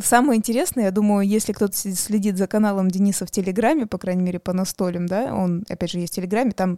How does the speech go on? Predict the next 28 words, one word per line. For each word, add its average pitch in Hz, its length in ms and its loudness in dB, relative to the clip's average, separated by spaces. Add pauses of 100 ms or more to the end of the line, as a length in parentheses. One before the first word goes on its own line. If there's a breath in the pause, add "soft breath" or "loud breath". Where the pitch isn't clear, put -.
текст - 340 0
надо 180 200 0
читать, 196 540 -2
если 180 200 -6
вы 180 60 -2
умеете 175 300 -6
читать, - 500 -4
это 196 280 -2
вам 190 140 0
подходит 311 540 2
вообще 220 320 -6
отлично. 226 520 -6 (500 loud breath)
И 240 300 2 (180)
первое, 269 320 6
например, 208 420 4
один 202 260 4
из 208 80 0
постов 208 340 0
был 196 180 -2
про 202 180 2
улей, 208 260 2
что 190 640 0
сложно 190 400 2
найти 208 260 -2
было 247 280 0
играть, 262 300 0
где 220 220 4
поиграть, 240 540 -2